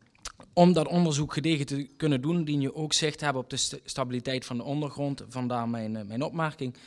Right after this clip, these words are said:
Maar voorzitter, met uw goedvinden ga ik dus even linksom. Begin ik bij de fractie van het, eh, C D A. C D A-fractie gaf aan dat, eh, de politieke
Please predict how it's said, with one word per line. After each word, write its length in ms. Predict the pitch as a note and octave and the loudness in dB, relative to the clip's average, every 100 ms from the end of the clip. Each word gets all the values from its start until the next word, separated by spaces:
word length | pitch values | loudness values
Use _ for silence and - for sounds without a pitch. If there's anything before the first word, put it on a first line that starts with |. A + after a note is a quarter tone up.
| - _ | -20 _
Maar 140 | C#3 | 0
voorzitter, 360 | C3+ D3 D3 C3+ | 2 0 2 2
met 120 | C#3 | 2
uw 100 | C3+ | 2
goedvinden 500 | A#2 D3 F3 D#3 C3+ | 0 -4 0 2 4
ga 140 | C3+ | 4
ik 140 | B2+ A#2+ | 2 -2
dus 120 | B2 | -2
even 240 | C3 B2 | -2 -2
linksom. 420 | B2 D#3 C#3+ D3+ E3+ | 0 2 2 0 -2
Begin 180 | D3 | -4
ik 80 | C3+ | -4
bij 100 | B2+ | -4
de 80 | A#2+ | -6
fractie 420 | - C3 - B2 | -2 -2 -2 -6
van 140 | A2+ A#2 | -4 -6
het, 200 | G#2 A2+ | -6 -8
eh, 60 | |
C 320 | A2 - C3 | -6 -4 -2
D 100 | A#2+ B2 | -2 -2
A. 200 | E3 F3+ - - - | -4 -6 -14 -20 -10
C 240 | - D3 | -4 -4
D 120 | C#3 C#3+ | -2 -2
A-fractie 440 | C#3+ - C3 B2+ | -2 -2 -2 -2
gaf 180 | B2+ A#2+ | -4 -2
aan 360 | C#3 C3 A#2+ | 4 6 4
dat, 260 | A2+ A#2+ - | 2 -4 -6
eh, 140 | E2 A#2+ | -10 -6
de 140 | A#2 | -6
politieke 440 | C3 B2+ C3+ B2+ | -4 -6 -6 -10